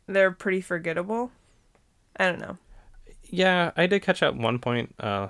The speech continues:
Speaker 2: you mentioned Dennis L-, Miller's The Judge, and he was yelling at them that gay people are not ruining the sanctity of marriage, you people are. 'Cause they're, and they're
Speaker 1: Sanctity.
Speaker 2: arguing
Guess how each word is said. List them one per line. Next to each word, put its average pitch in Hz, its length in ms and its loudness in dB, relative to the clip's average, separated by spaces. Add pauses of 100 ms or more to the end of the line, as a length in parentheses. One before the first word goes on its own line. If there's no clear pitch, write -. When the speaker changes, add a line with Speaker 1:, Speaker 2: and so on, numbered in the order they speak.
(140)
Speaker 2:
you 113 140 -4
mentioned 107 360 -2
Dennis 101 340 -2
L-, 107 160 -2
Miller's 104 480 -2
The 95 100 -4
Judge, 110 500 -2
and 101 140 -6
he 110 160 -4
was 101 260 -2
yelling 104 280 -2
at 101 160 -2
them 98 240 -2
that 92 260 -2 (720)
gay 110 240 2
people 127 380 -2
are 117 140 4
not 113 220 4
ruining 113 360 0
the 107 80 -2
sanctity 110 600 -2
of 98 120 2
marriage, 101 680 -2
you 98 440 -4
people 127 340 -2
are. 139 280 0 (520)
'Cause - 440 -2 (920)
they're, 117 180 2
and 110 100 0
they're 104 100 2
Speaker 1:
Sanctity. 110 240 0
Speaker 2:
arguing 107 120 2